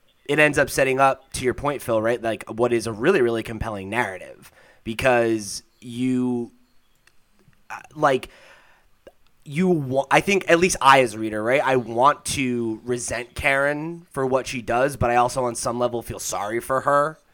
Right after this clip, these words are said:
and know that, you know, and, like, seeing the way that her coming back and reuniting with Matt and the way that he receives her, like,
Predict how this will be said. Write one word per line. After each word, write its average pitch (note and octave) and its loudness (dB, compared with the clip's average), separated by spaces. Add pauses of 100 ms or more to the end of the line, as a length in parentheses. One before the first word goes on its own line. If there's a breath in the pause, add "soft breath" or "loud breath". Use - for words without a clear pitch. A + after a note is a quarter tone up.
(240 soft breath)
and A#2 -4
know A#2 -2
that, A2 -2 (240)
you B2 -6
know, G#2 -6
and, A2 -8
like, A2 -8
seeing C#3 -8
the B2 0
way A#2+ 0
that A2+ -4
her A2 -6 (460 soft breath)
coming B2 -4
back A2+ 4
and A2+ -10
reuniting A#2 -6
with A2+ -8
Matt A#2 -2
and A2 -10
the G#2+ -6
way G#2+ -8
that F#2 -14
he A#2 -14
receives D3 -10
her, F#3 -2
like, A2+ -6